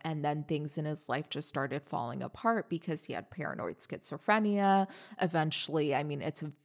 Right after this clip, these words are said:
very, very, very hard mental illness with, for families to deal with. I mean, I've seen it firsthand, and it's, it's not that the family doesn't care about you. It's just at some point, it's so hard to deal with that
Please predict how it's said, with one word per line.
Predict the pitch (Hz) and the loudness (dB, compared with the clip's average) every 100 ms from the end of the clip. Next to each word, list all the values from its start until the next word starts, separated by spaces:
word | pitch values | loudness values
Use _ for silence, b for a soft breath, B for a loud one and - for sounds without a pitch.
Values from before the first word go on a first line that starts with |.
| - | 2
very, | 175 147 143 151 | 4 6 2 0
very, | 147 147 147 147 | 2 0 0 -2
very | 147 143 143 139 | -2 -4 -4 -4
hard | 165 - - - | -4 -4 -4 -2
mental | 135 139 165 139 | -4 -2 0 0
illness | 143 143 147 151 - | 0 -2 -2 -4 -4
with, | 117 - _ | -6 -8 _
for | - 170 | -2 0
families | 160 120 139 147 - | -2 -4 -4 -4 -4
to | 147 | -6
deal | 143 135 139 | -2 0 2
with. | 147 151 | 2 2
I | - | -2
mean, | 143 135 | -4 -4
I've | 139 | -4
seen | - - 143 | -4 -4 -4
it | 139 135 - | -2 -4 -6
firsthand, | - - 147 143 - 170 143 143 160 180 - B B B B | -8 -2 -2 -2 -4 -4 0 0 2 0 -2 B B B B
and | 165 156 156 151 - - | 2 4 2 0 -4 -2
it's, | 170 170 - - | 0 2 0 0
it's | 180 170 175 | 2 4 2
not | 151 160 | 2 2
that | 156 | 2
the | 151 | 0
family | - 151 151 143 | 0 0 -2 -2
doesn't | 147 143 143 | -4 -4 -8
care | - 139 143 | -6 -2 0
about | 151 160 - | 0 -2 -2
you. | 185 185 | 2 2
It's | 143 - | 2 0
just | 160 - | -2 -2
at | 147 - | -4 -4
some | - 147 139 | -2 -2 -2
point, | 151 147 | -4 -4
it's | 160 - | -4 0
so | - - - - 147 - | 2 4 4 4 4 2
hard | 143 113 - | 0 0 0
to | 160 | -2
deal | - 147 143 143 | 0 0 2 2
with | 160 165 | 2 2
that | 165 139 139 | 4 4 2